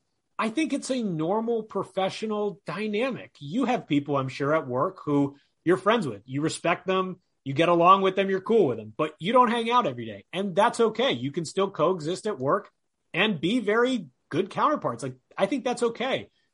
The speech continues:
And I think that's always been the case with Jaylen Brown and Jason Tatum. Like, they don't have to be best friends. For whatever reason, I think in modern day sports,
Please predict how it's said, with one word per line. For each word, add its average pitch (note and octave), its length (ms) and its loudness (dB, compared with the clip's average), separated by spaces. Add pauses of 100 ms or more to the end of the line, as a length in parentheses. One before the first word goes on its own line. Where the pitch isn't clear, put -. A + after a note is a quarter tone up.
(140)
And F#3 80 0
I G#3 60 4
think G#3+ 180 -4
that's A3+ 200 -2
always G#3 280 4
been F3+ 280 0
the F3 60 -2
case C#3 380 -6
with C#3+ 140 -6
Jaylen C#3+ 320 -2
Brown C#3+ 260 -2
and C3+ 120 -6
Jason C3+ 280 -6
Tatum. C#3 300 -6
Like, A2+ 220 -12 (380)
they C#3 100 4
don't F3+ 160 0
have G3+ 240 0
to F3+ 80 -12
be D#3 100 -2
best C#3 280 -4
friends. C3+ 340 -6
For E3 160 -2
whatever F#3 280 4
reason, D#3 400 0
I C3+ 100 -4
think C#3+ 200 -4
in C#3 100 -4
modern C3+ 300 0
day B2+ 140 -4
sports, C3 440 -4